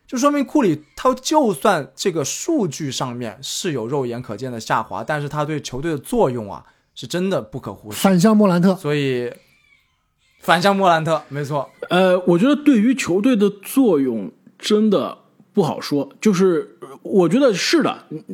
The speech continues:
Speaker 3: 库里准的比赛的确是非常的可怕，但是我觉得今年让我觉得在数据上，而且在看比赛的感觉上，让我觉得库里退步的一点就是今年他的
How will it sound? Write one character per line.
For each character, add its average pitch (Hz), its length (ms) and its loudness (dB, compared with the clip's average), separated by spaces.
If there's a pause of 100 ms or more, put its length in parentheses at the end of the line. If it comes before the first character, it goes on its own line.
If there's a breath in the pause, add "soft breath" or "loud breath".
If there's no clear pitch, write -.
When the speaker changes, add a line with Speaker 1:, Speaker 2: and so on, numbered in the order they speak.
(120)
Speaker 3:
库 302 180 2
里 151 180 2
准 123 320 0
的 180 80 0
比 151 140 0
赛 175 180 0
的 147 140 -2
确 160 140 2
是 139 120 -2
非 156 180 0
常 123 200 0
的 127 360 -4 (200)
可 117 140 -6
怕， 120 180 -4
但 185 240 0
是 165 120 0
我 127 160 0
觉 135 60 0
得 143 60 0
今 196 240 0
年 139 200 0
让 175 220 0
我 104 80 -2
觉 110 140 -4
得 117 280 -2 (200 soft breath)
在 190 280 2
数 214 300 0
据 135 220 0
上， 101 260 -4 (100)
而 143 140 -2
且 127 160 0 (300)
在 123 480 -2
看 147 240 -2
比 113 160 -4
赛 143 180 -2
的 110 140 -4
感 92 260 -10
觉 110 100 -6
上， 120 240 -4
让 120 220 -2
我 98 100 -4
觉 95 140 -8
得 107 100 -4
库 - 240 -8
里 98 120 -2
退 - 260 -6
步 110 140 -4
的 104 80 -2
一 95 40 -4
点 92 160 -8
就 107 80 -8
是 104 140 -10
今 170 320 -4
年 113 340 -4 (120)
他 147 240 -6
的 123 240 -6